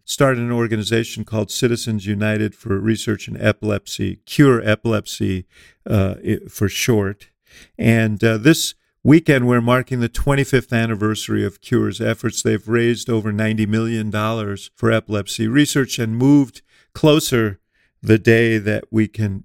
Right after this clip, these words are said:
put this terrible scourge that kills tens of thousands of people a year, Americans a year, and ruins countless <laughs> lives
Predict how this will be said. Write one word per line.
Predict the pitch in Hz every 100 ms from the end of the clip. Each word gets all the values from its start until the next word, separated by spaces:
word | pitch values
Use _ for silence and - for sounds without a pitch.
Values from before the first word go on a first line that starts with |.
| _
put | - 135 -
this | 107
terrible | - 135 127 107
scourge | 107 - 196 175 147
that | 131 117 _
kills | 180 190 165
tens | - 139 123
of | 117
thousands | - 120 117 107 104
of | 104
people | - 120 110 104
a |
year, | 95 104 120 110 101 -
Americans | 101 117 131 151 110 95
a | 107
year, | 104 107 107 104 _ _ - - -
and | 104 98 -
ruins | 110 123 131 113 95 - _ _ -
countless | 135 127 98 101 -
<laughs> | 113 104
lives | 113 98 -